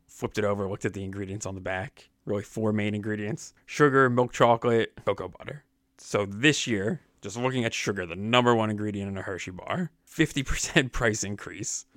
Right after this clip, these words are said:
compared to last Halloween. And it's really, there was expected to be a sugar surplus. There wasn't a sugar, sugar surplus. There were crop losses driven in part by bad weather. So I never thought we'd be on here talking about the sugar commodity,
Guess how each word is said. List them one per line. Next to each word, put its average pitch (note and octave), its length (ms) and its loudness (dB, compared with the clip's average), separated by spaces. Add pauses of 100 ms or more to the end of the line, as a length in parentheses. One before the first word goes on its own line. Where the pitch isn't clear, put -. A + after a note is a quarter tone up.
(140)
compared G#2+ 320 6
to G2 80 -4
last G2 280 -4
Halloween. F#2 540 -6 (200)
And G#2+ 120 0
it's G2 140 -4
really, B2 320 8 (100)
there G2+ 160 -2
was G2+ 140 -4
expected A2+ 460 -2
to G2 60 -8
be F#2+ 100 -6
a E2 40 -8
sugar B2 440 2
surplus. A2+ 800 -2 (440)
There E2+ 120 -16
wasn't G#2+ 320 0
a - 20 -6
sugar, G2+ 380 -4
sugar G2+ 340 -4
surplus. - 800 -4 (220)
There F2+ 100 -2
were E2+ 80 -8
crop - 360 0
losses G#2+ 760 -4 (180)
driven G#2+ 240 -6
in G2 80 -10
part G#2 160 0
by F#2 100 -6
bad F2 280 -8
weather. G#2 360 -2 (220)
So F2+ 380 -10
I F#2 100 -8
never A#2 300 6
thought A2+ 220 6
we'd A2 160 2
be A2 120 -2
on A2 140 0
here A2+ 120 0
talking G#2 360 0
about G2+ 380 -4 (440)
the F2+ 80 -10
sugar A#2+ 360 0
commodity, C#3+ 600 2